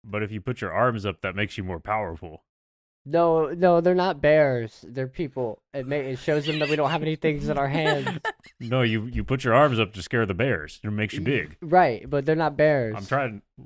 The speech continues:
Speaker 1: I thought you said not to scare the. We're not fighting them, right?
Speaker 2: No.
Speaker 1: Am I fighting you guys?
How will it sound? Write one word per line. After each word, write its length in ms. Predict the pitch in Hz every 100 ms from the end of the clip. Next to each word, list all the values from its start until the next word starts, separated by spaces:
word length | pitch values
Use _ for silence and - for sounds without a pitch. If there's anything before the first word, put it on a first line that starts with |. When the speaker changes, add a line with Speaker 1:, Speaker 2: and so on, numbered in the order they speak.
| _
Speaker 1:
I 120 | 107 110
thought 240 | 143 131
you 80 | 113
said 240 | 139 110
not 280 | 104 117 117
to 80 | 98
scare 280 | - 135 113
the. 160 | 90 -
We're 80 | 104
not 220 | 120 110
fighting 320 | 139 117 87
them, 100 | 80
right? 220 | 78 98 - 151
Speaker 2:
No. 220 | 165 165
Speaker 1:
Am 80 | 143
I 80 | 170
fighting 340 | 175 190 202
you 120 | 202
guys? 420 | 208 214 208 -